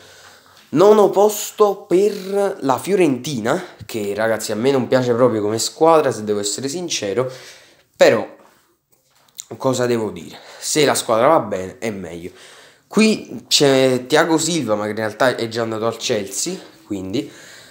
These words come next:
c'è, si vuole comprare Berardi, De Paul, Sorloth, Higuain, ma, ragazzi, non credo. Ottavo posto, secondo me, sempre per il Sassuolo,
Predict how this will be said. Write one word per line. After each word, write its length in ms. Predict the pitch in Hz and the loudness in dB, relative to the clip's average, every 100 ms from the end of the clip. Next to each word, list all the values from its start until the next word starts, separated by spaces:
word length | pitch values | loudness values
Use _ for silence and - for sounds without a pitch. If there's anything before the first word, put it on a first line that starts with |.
| - _ - - | -20 _ -20 -4
c'è, 240 | - 190 | 6 6
si 140 | - 202 | 6 6
vuole 200 | 196 170 | 6 6
comprare 420 | 170 165 143 143 | 4 2 0 0
Berardi, 680 | 160 180 135 113 107 98 127 | 0 2 2 0 -2 -10 -4
De 140 | 143 | -2
Paul, 280 | 110 110 131 | -2 -4 -2
Sorloth, 800 | 131 110 107 113 113 113 - - | 0 -2 -2 0 -2 -2 -8 -10
Higuain, 840 | 147 143 139 120 110 107 110 131 139 - | -8 2 4 4 0 -4 -4 -4 -4 -10
ma, 380 | 104 101 98 92 | -14 -8 -6 -6
ragazzi, 460 | 90 85 85 - 98 | -8 -10 -10 -8 -6
non 200 | 98 92 | -8 -8
credo. 500 | - 90 92 - - _ _ - - - - _ _ | -8 -6 -6 -6 -14 _ _ -20 -20 -20 -20 _ _
Ottavo 520 | 208 208 214 180 175 | 2 2 2 6 6
posto, 560 | 165 170 - - - - | 6 4 2 -6 -12 -10
secondo 360 | - 120 127 | -8 -6 -6
me, 160 | 127 127 | -4 -2
sempre 420 | - 135 131 127 | -2 -2 -2 -4
per 100 | 113 | -2
il 140 | 113 113 | -4 0
Sassuolo, 800 | 151 143 - 190 196 190 202 | 2 4 4 4 6 6 4